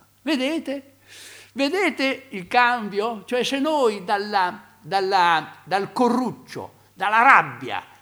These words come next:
dalla, le cose non vanno, le cose non vanno, ci rivolgiamo al Signore, se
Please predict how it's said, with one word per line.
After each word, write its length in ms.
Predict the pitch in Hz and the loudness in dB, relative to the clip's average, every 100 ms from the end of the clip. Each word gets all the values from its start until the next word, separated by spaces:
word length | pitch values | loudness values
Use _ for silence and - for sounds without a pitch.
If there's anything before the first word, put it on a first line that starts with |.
| _ _ | _ _
dalla, 760 | - 220 240 233 214 180 - - _ - | -4 -2 0 2 2 2 -6 -20 _ -20
le 480 | 165 196 208 208 | -16 -12 -8 -8
cose 340 | 208 269 220 233 | -2 -2 0 -4
non 200 | 233 175 | -4 -2
vanno, 580 | 202 190 170 147 175 185 | -2 -2 -4 -10 -8 -8
le 180 | 202 | -8
cose 360 | - 269 180 226 | -2 0 0 -2
non 180 | 220 220 | -4 -4
vanno, 400 | 180 123 107 - | -4 -4 -8 -8
ci 160 | 180 | -4
rivolgiamo 720 | 185 185 180 170 254 226 190 | -4 -4 -4 -2 2 2 2
al 100 | 190 | -2
Signore, 840 | - 196 185 196 226 240 247 240 - - - _ | -4 -8 -6 -4 -2 0 -2 -4 -10 -20 -20 _
se 680 | - - 180 196 165 - | -20 -10 -4 0 0 -4